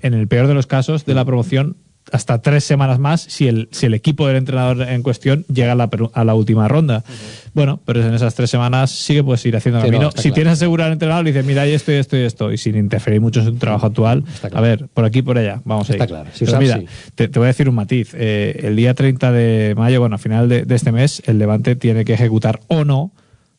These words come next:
Speaker 1: dos opciones de ampliación de contrato de Jason y, y Roger. Difícilmente, difícilmente en cinco días, en cuatro días que quedan de mes,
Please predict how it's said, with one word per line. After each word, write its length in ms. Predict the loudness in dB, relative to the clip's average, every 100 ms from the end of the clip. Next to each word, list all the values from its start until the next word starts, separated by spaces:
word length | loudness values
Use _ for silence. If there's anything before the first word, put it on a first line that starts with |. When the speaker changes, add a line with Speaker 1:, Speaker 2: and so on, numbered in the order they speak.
| _ -6
Speaker 1:
dos 260 | -2 0
opciones 440 | -2 0 0 0 0
de 100 | 0
ampliación 340 | 0 -2 -2
de 80 | -2
contrato 440 | -2 -2 0 0
de 180 | 0 0
Jason 480 | 2 0 0 0 -2 -6
y, 360 | -2 0 -2 -2 -2
y 40 |
Roger. 400 | 0 0 -2 -4 -4
Difícilmente, 1000 | -2 2 2 2 2 2 0 -2 -4 -10 _ _
difícilmente 800 | -4 -2 0 0 0 0 -2 -2 -4
en 300 | -2 0 0
cinco 480 | -4 0 0 0 0
días, 300 | 0 0 0
en 140 | -2 -2
cuatro 680 | -2 0 0 2 2 0
días 220 | 2 2 2
que 100 | 0
quedan 200 | 0 0
de 80 | 0
mes, 300 | -2 -4